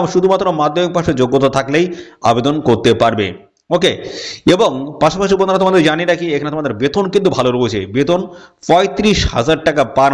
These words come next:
month কিন্তু একটা বেতন বা স্যালারি তোমার কিন্তু থাকবে। ভালো একটা বেতন কাঠামো রয়েছে, একদম সম্পূর্ণ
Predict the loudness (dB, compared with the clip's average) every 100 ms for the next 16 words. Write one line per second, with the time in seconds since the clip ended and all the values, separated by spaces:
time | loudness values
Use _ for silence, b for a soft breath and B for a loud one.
0 | 2 -2 0 -4 0 -2 0 -2 -2 B
1 | B 4 4 4 2 0 0 -4 -4 -4
2 | -4 -6 -6 -4 -4 -4 -4 -2 0 -2
3 | 0 0 0 -2 0 2 2 2 2 0
4 | -4 B B -2 0 0 -2 -2 -2 -2
5 | 0 0